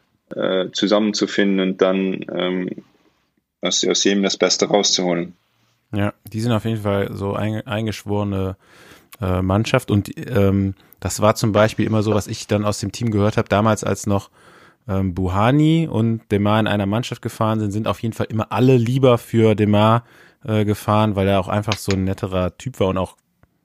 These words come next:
Speaker 2: ja, dankbarer für, für die Hilfe war und auch wenn's mal nicht so gut geklappt hat, da konstruktiv war. Und, äh, ich glaub, der hat da jetzt echt so seine,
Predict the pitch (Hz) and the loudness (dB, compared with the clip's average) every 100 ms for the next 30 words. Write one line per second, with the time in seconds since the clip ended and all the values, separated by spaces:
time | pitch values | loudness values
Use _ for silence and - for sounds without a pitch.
0 | _ - 87 101 117 - 104 95 95 - | _ -8 -2 0 0 2 4 4 2 2
1 | 101 98 - 92 90 110 120 101 95 92 | 0 2 0 -4 2 2 2 -2 0 0
2 | 110 90 82 - - - 92 101 92 95 | 0 -2 -6 -12 -20 -8 -2 -2 2 2
3 | 113 101 107 101 - 98 - 98 - 90 | 2 0 -2 -4 -2 -2 0 -2 -2 -2
4 | 92 113 110 - - 104 95 101 92 95 | 0 0 -2 -4 -4 -4 0 2 2 0
5 | - - - - - - _ - 92 90 | -10 -20 -6 -6 -6 -20 _ -2 0 0
6 | 87 90 90 - - 98 101 101 92 - | 0 0 0 0 0 0 2 2 2 -2
7 | 98 107 98 98 98 95 | -4 -2 0 2 2 0